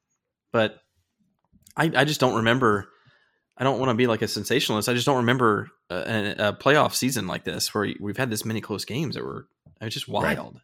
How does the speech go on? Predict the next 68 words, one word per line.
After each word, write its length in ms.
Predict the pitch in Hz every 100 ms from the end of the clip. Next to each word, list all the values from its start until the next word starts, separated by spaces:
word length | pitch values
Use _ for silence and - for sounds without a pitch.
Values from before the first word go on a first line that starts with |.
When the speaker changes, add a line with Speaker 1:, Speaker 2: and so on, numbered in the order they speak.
| _
Speaker 1:
It's 100 | -
wild. 320 | 127 175 - 185
It's 80 | -
great 260 | - 151 117
entertainment. 440 | 107 107 - 65 _ 160 135
It's 100 | -
great 200 | 113 -
for 60 |
the 80 | 92
game. 300 | 101 104 95
It's 120 | -
great 220 | - 92 -
for 80 |
fans. 420 | - 90 76 80 -
It's 260 | - - - _ _ _ -
super 260 | - 104 98
exciting. 400 | - 101 104 95
And 100 | 113
I 80 |
honestly, 400 | 127 131 120 107 - - -
I 80 | 117
kinda 180 | 143 135
feel 160 | 131
like, 160 | 120 113 - _ _ _ _ _ _
I 80 | 143
don't 100 | 160
know 60 | 147
how 60 |
the 60 | 143
Super 160 | 160 151
Bowl's 160 | 143
gonna 140 | 143 117
go, 480 | 101 107 127 151 151 _ -
but 340 | 117 107 - _ _ _ -
I 80 | 117
just 300 | 110 131 -
feel 100 | 123
like 120 | 117
it's 100 | 101
gonna 180 | 110 104
end 160 | 104
in 80 | 104
the 80 | 92
same 220 | - 95
way. 140 | 101 110
I 80 | 92
just 160 | 98
think, 200 | 110 107
I 60 | 110
just 160 | 110 -
feel 180 | 113
like 120 | 110 104
it's 100 | -
gonna 200 | 110 101
be 200 | 110 101
a 60 |
down 240 | 101 92 101
to 60 |
the 60 | 98
wire 500 | 101 101 95 92 -
Speaker 2:
I 60 | 139
hope 220 | 123 107
so. 180 | - 82
Speaker 1:
kinda 160 | 113 104
Super 240 | 117 104
Bowl, 180 | 90 73
Speaker 2:
I 160 | 107
hope 140 | 101